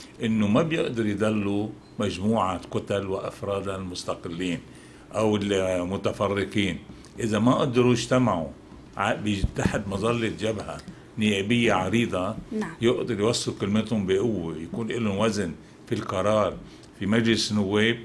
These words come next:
Speaker 1: ما بيقدروا يعملوا شيء لحالهم متفرقين، لأنه الفريق الآخر، الفريق المنظومة السياسية عنده ص-، صحيح الأقل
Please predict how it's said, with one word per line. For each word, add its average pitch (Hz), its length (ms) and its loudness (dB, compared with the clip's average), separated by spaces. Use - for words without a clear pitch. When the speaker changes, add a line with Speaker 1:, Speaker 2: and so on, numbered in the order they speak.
Speaker 1:
ما 131 80 4
بيقدروا 135 360 0
يعملوا 95 240 -2
شيء 104 240 0
لحالهم 95 580 -2
متفرقين، 98 840 -2
لأنه 107 540 4
الفريق 135 480 0
الآخر، 127 380 0
الفريق 90 380 -4
المنظومة 107 500 0
السياسية 101 880 0
عنده 123 380 4
ص-، 117 120 -6
صحيح 110 560 -2
الأقل 95 680 -2